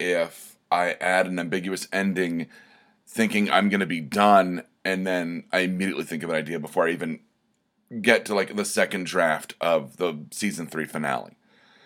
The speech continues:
So I don't think I'm done with Black Falls, and sometimes that's okay. Um, weirdly enough, on this, uh, that reading of Black Falls,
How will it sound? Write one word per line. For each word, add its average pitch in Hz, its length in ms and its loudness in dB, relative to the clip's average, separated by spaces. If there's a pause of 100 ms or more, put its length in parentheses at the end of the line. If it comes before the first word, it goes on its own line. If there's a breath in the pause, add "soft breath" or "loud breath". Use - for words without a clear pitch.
(480 soft breath)
So 120 400 4
I 110 120 6
don't 135 220 2
think 139 140 2
I'm 113 100 4
done 98 160 2
with 80 100 -6
Black 85 280 0
Falls, 80 420 4
and 101 300 -4
sometimes 113 400 0
that's 117 200 4
okay. 110 520 2 (120)
Um, 87 380 0
weirdly 92 280 0
enough, 90 240 -2
on 82 160 -4
this, - 400 -8 (500)
uh, 76 340 -2
that 82 260 0
reading 90 240 -2
of 80 100 -6
Black 85 280 0
Falls, 98 580 4